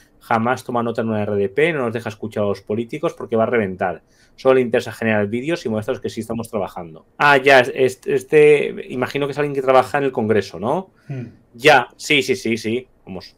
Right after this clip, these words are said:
Speaker 1: es decir, no, o sea, él lo que quiere es generar contenido y gen-, y realmente generar un contenido que escandaliza, ¿no? Que se puede hacer viral, que tiene esa potencialidad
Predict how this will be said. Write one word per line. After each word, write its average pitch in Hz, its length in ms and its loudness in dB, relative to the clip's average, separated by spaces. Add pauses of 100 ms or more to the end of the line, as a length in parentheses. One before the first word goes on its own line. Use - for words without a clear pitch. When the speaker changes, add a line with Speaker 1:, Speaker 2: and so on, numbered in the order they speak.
(280)
Speaker 1:
es - 40 -16
decir, 98 320 -4
no, 98 440 -4
o 90 100 -12 (340)
sea, 120 180 0
él 127 240 2
lo 131 100 6
que 123 60 -6
quiere 127 180 4
es 123 80 2
generar 123 300 -2
contenido 123 600 0 (380)
y 101 140 -8
gen-, 98 560 -8
y 113 180 -6
realmente 104 400 -4
generar 107 220 -6
un 101 60 -6
contenido 107 560 -2 (440)
que 143 120 0
escandaliza, 127 880 0
¿no? 147 280 -2
Que 120 100 -4
se 104 140 -6
puede 110 160 0
hacer 107 280 -2
viral, 107 540 0
que 117 100 -4
tiene 110 140 -6
esa 101 160 -6
potencialidad 107 800 -2